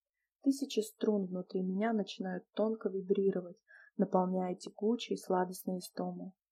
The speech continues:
Люблю его, хочу, желаю до остервенения,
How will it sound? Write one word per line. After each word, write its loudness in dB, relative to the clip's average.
Люблю 6
его, 2
хочу, -4
желаю 6
до 0
остервенения, -6